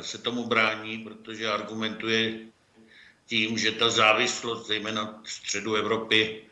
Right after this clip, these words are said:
na tom ruském plynu je tak veliká, že, eh, to okamžité zastavení těch dodávek, které by Putin s vysokou pravděpodobností,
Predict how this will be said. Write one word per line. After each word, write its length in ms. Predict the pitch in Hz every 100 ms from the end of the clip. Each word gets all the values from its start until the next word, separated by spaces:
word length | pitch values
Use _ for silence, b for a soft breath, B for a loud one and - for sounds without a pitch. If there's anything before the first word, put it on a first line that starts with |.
| B B -
na 100 | 98
tom 200 | 117 110
ruském 540 | 101 - - 113 113
plynu 300 | 110 107 110
je 80 | 110
tak 240 | 113 101
veliká, 800 | 92 92 - 120 110 113 113 - - _ _ _ b b b b -
že, 720 | 98 - 110 110 110 110 113 -
eh, 80 | - 113 113 107 98 98 101 98 101 - - - - -
to 100 | 110
okamžité 800 | 101 - 135 135 117 117 110 101
zastavení 560 | 101 - 107 107 113
těch 140 | 113 107
dodávek, 440 | 98 104 104 110
které 280 | 110 107 101
by 300 | 98 101 101 - _ _ 110 101 101 -
Putin 500 | 104 - 95 90 90 - - _ _ - 95
s 80 | 82
vysokou 420 | 85 - 95 101
pravděpodobností, 1120 | 101 92 98 101 101 101 98 - - 107 -